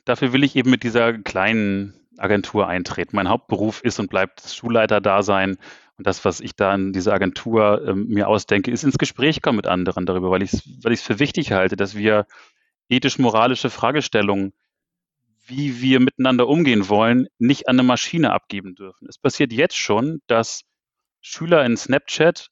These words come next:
an den Snapchat, äh, ähm, Bot, ich weiß gar nicht genau, wie der heißt, ihre Fragen abgeben. Und du hast da einen Freund in deiner Kontaktliste, dem du auch Fragen stellen kannst. Das können Wissensfragen sein, das können aber auch persönliche Fragen sein. Du kannst bei Chat G P T auch fragen,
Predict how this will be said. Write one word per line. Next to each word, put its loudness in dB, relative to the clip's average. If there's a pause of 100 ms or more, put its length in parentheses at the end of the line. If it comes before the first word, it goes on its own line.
(160)
an 2
den 2
Snapchat, -4
äh, 0
ähm, -8
Bot, -2
ich -18
weiß -12
gar -2
nicht -6
genau, -2
wie 2
der 0
heißt, 0 (680)
ihre 2
Fragen 0
abgeben. -4
Und 0
du 4
hast -2
da 2
einen -2
Freund 0 (120)
in -4
deiner 0
Kontaktliste, -2
dem 0
du 0
auch 2
Fragen -2
stellen -4
kannst. -6
Das -12
können -4
Wissensfragen 0
sein, 0 (260)
das -20
können -4
aber 2
auch -12
persönliche 2
Fragen -2
sein. -4 (400)
Du -12
kannst -4
bei -4
Chat -4
G -16
P -4
T -4
auch 0
fragen, -2